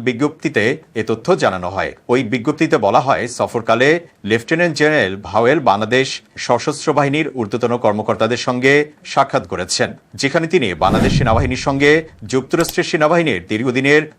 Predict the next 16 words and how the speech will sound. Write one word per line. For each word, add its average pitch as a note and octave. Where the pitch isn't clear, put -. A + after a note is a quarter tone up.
দৃঢ় B2
সম্পর্কের D#3
প্রতি D#3+
প্রতিশ্রুতি C#3+
পুনর্ব্যক্ত A#2
করেছেন F#2
এবং B2
পারস্পরিক A2
নিরাপত্তা, G#2
স্বার্থ -
ও B2+
চলমান B2+
সহযোগিতার C3+
বিষয়গুলো D3+
তুলে D3+
ধরেছেন। F#2+